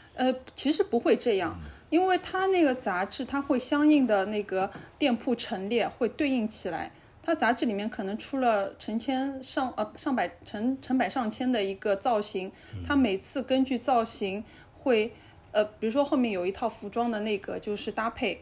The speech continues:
Speaker 2: 嗯。
Speaker 1: 它会把这个杂志的这一页打开，然后对照着那个搭配，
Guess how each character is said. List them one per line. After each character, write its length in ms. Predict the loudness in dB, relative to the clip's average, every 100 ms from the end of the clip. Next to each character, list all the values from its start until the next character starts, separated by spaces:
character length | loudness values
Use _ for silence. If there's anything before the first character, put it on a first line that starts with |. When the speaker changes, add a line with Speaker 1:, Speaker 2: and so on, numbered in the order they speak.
| -8
Speaker 2:
嗯。 80 | -2
Speaker 1:
它 60 | 0
会 120 | 2
把 160 | 2
这 160 | 0 0
个 100 | 0
杂 200 | -2 -4
志 120 | -2
的 80 | -4
这 200 | -2 -4
一 160 | -4 -2
页 120 | -2
打 200 | -4 -10
开， 340 | -6 -4 -4 -8 -20 -18 -10
然 120 | -4
后 240 | -2 -2 -6 -20 -20 -6
对 160 | 0 2
照 200 | 2 2
着 100 | 0
那 120 | -4
个 100 | -6
搭 220 | -6 -6 -6
配， 300 | -6 -8